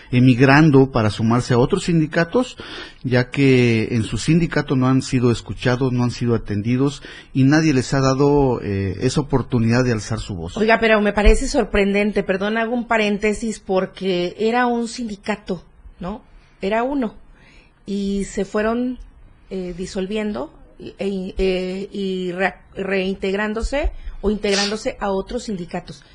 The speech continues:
Speaker 2: Divide y vencerás, dijeron.
Speaker 1: Ah, por
Speaker 2: Dijeran.
Speaker 1: supuesto.
Speaker 2: Eh, oiga,
Speaker 1: <laughs>
Speaker 2: otra, otro punto importante. ¿Cuántos años lleva usted de servicio y en general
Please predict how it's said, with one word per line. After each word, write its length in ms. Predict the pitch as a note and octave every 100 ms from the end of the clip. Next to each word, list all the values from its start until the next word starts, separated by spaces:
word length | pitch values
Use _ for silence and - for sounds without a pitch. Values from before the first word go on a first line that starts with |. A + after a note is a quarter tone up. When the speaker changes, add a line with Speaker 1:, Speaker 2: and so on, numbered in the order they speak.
| - -
Speaker 2:
Divide 300 | G3+ G3+ A3+
y 40 |
vencerás, 520 | A3 G#3 - F3+ F3
dijeron. 360 | F3+ E3 E3 D3+ -
Speaker 1:
Ah, 120 | B2+
por 60 | D#3
Speaker 2:
Dijeran. 280 | A3 G#3 A#2
Speaker 1:
supuesto. 280 | A#2 - -
Speaker 2:
Eh, 260 | A3 A3+ -
oiga, 340 | B3+ B3+ A#3 - -
Speaker 1:
<laughs> 140 | -
Speaker 2:
otra, 420 | C4+ C#4 D4+ C#4+ A#3+
otro 280 | C4+ D4+
punto 300 | - C4+ B3
importante. 760 | C#4 A3+ G#3+ G#3+ A3 G3+ F#3+ E3 - - - - - -
¿Cuántos 500 | D#4+ E4+ E4+ D4+ -
años 320 | D4 C#4+ B3+
lleva 220 | B3 B3
usted 260 | B3+ B3+ A3+
de 140 | G#3
servicio 640 | A3 A3+ F#3+ G3 - G#3+ A3+
y 120 | A3
en 140 | A3 A3
general 580 | - A3+ A3 A#3 C4